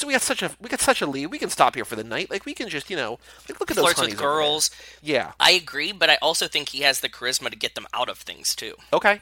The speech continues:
Speaker 1: good point.
Speaker 2: So, like, on the reciprocal, like, as much as he's getting them into trouble, it's a wash because he's getting them out of trouble on the back
Speaker 1: Okay.
Speaker 2: end, too. And also, like, you know, he and Brian work well together, so I think as a team, those two, Brian is a decent driver,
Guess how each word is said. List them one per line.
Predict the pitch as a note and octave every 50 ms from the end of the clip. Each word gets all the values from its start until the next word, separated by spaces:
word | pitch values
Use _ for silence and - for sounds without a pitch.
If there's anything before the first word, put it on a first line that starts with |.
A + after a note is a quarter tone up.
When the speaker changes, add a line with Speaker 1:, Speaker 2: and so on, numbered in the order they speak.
| - _
Speaker 1:
good | - D#3 E3
point. | - C3+ B2 D#3 - - - -
Speaker 2:
So, | - - E3
like, | E3 - D3
on | D#3+
the | D#3+ D#3
reciprocal, | C3+ - - E3 - F#3+ - D3+ C3+
like, | C3+ C3 B2+
as | C3+ C3
much | D#3 D#3 D#3+
as | D3+ -
he's | D#3+ C3+
getting | - D#3 D3+ D3 C#3+
them | C3+ A#2
into | G2 B2+ C3+ C3+
trouble, | C#3 - - D#3 D3+ D#3+ D#3+ -
it's | B2+ - C3+
a |
wash | A#2 G#2+ G#2+ G#2+ A2 A2+ A#2+ C#3 - -
because | - B2 A#2 - B2 A#2+
he's | A#2+ A2+
getting | - B2+ A#2+ A#2+
them | A2+ G#2+ -
out | A2 A2+ A2 A2
of | G#2 -
trouble | - - G#2+ G#2 G#2 G2
on | G2 G2 F#2+
the | F#2+ G2
back | - A2 G#2+ A2
Speaker 1:
Okay. | - - G3 A3
Speaker 2:
end, | F3+ F2+ -
too. | - - D#2+ D#2 D#2 - - - - - - - -
And | F#3+ G3+ G#3 F#3+ -
also, | D#3 F3+ G3+ - F3+ D#3+ D3+
like, | D3 D3 C3 - -
you | F#3+ G#3 D#3+
know, | B2 A2+ B2 C3+ C#3 -
he | - - D#3+ D#3+
and | D#3 C3
Brian | B2 A#2+ A#2+ A#2+ A#2 A2+
work | A2+ G#2+ -
well | G#2+ G2+ G2+ G2
together, | G#2 G#2 G#2+ G2 G2+ G2+ G2
so | - -
I | A2
think | G#2 G#2+ G#2+ - A2+
as | B2 A#2+ A#2+
a | A2
team, | - - C3 A#2+ A2+ G#2+
those | A2 A2+ A#2+ B2 A#2 -
two, | - C#3 C3 C3 C3 A2
Brian | _ A2+ G#2+ A2+ A#2+ B2 B2 A#2+
is | A2+ A2+
a | A2
decent | - - D3 E3+ - - E3 C3 A#2
driver, | B2+ A2 A2+ - G#2 A2 A2 B2+ D3